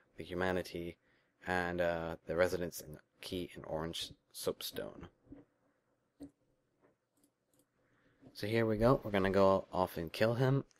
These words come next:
and, uh, pick up our souls that we had dropped before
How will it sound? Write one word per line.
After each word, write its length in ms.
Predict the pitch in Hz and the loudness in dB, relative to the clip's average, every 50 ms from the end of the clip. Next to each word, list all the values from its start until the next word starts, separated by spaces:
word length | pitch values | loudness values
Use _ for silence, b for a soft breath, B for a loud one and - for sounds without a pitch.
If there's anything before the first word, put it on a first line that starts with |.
| - | -4
and, 460 | - 95 95 95 95 95 98 95 92 95 | -2 0 0 0 0 -2 -2 -2 0 0
uh, 160 | 92 92 90 | 0 0 -2
pick 220 | - - 101 - | -4 -4 -2 -2
up 120 | 98 92 - | -2 0 0
our 100 | 82 80 | -2 -4
souls 360 | - - 95 92 92 90 - | -4 -4 -4 -4 -4 -4 -6
that 100 | - 58 | -6 -6
we 140 | 87 87 85 | -6 -4 -2
had 160 | 90 87 76 | -2 -2 -2
dropped 420 | 90 90 92 85 - - - - | 0 2 2 2 0 -2 -8 -12
before 640 | - - - - - 92 92 92 95 95 92 95 - | -12 -14 -14 -6 0 2 4 4 4 4 2 0 0